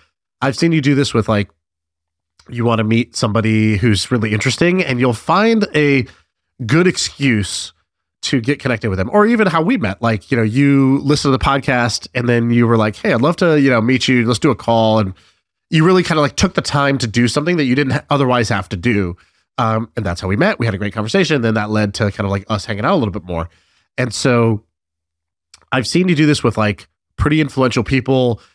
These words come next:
I've seen you bring people up to Canada where you're at, like, you know, the sort of home court advantage type of thing. Like, do you have, if I was to say, like, you know, "How do you do it?"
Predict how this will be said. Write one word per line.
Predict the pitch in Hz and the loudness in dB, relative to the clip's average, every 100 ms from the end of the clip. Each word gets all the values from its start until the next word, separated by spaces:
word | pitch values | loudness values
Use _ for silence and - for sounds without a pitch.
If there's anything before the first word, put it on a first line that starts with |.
| _ - | _ -10
I've | 113 | -4
seen | 143 | -2
you | 123 | -2
bring | 92 151 147 | -2 -2 0
people | 147 143 | -2 0
up | 139 - | -2 -4
to | - | -6
Canada | - 127 127 127 | -4 -2 0 0
where | 113 110 | 0 -2
you're | 123 127 | 0 0
at, | 120 123 113 | 0 -2 -2
like, | 107 - | -6 -4
you | 135 | -2
know, | 117 | 0
the | 107 107 | 0 -2
sort | 123 | -2
of | 107 | -2
home | 123 | -4
court | 110 123 104 | -2 -4 -2
advantage | 110 135 131 120 | -2 0 0 -2
type | 120 | -4
of | 110 | -2
thing. | 123 117 | -2 0
Like, | 110 98 _ _ _ _ _ _ 92 | -2 -6 _ _ _ _ _ _ _
do | 135 | 0
you | 156 220 | 2 4
have, | 156 143 175 180 | 2 2 0 0
if | 147 | 0
I | 139 147 | 2 2
was | 139 | 0
to | 131 | 0
say, | 139 | 2
like, | 120 110 | 2 2
you | 123 | 0
know, | 101 | 0
"How | 131 | 0
do | 147 | 0
you | 139 | 0
do | 135 151 | 2 0
it?" | 180 | -2